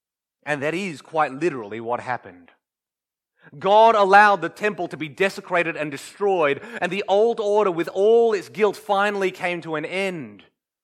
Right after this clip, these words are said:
And when it did, God's people were hated and persecuted by all.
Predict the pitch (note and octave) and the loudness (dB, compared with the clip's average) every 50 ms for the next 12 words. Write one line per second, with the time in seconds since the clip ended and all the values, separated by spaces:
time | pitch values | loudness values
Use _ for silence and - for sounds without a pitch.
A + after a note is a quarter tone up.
0 | _ _ _ _ _ _ _ _ _ _ _ _ _ _ _ _ _ _ _ _ | _ _ _ _ _ _ _ _ _ _ _ _ _ _ _ _ _ _ _ _
1 | _ _ - C#3 C3+ B2+ D#3 F#3+ A#3 A3+ E3 C3+ E3+ A3 A#3 D#3+ B2+ F2 _ _ | _ _ -14 -14 -12 -8 -6 -6 -6 -6 -8 -12 -10 -10 -8 -10 -10 -12 _ _
2 | G2+ G2 _ _ _ _ _ _ _ _ _ _ _ _ _ _ _ _ _ C#3 | -20 _ _ _ _ _ _ _ _ _ _ _ _ _ _ _ _ _ _ -6
3 | D3+ E3+ F3 F#3+ F#3+ F#3+ F#3+ _ - G3 F#3+ F#3 C3 B2+ B2 B2 B2 A2+ - - | -4 -2 0 0 -2 -4 -6 _ -8 -8 -8 -6 -8 -6 -4 -4 -4 -4 -6 -10
4 | - F#3 F3+ - - G2 G2+ G#2+ G#2+ _ _ E3+ D3+ - - _ _ - F#2 G#2 | -10 -10 -10 -10 -14 -16 -16 -16 -16 _ _ -14 -12 -12 -16 _ _ -20 -18 -18
5 | A2 A2 A2+ A2+ A2+ A2 G#2 G2 _ _ _ | -16 -14 -12 -12 -12 -14 -16 -20 _ _ _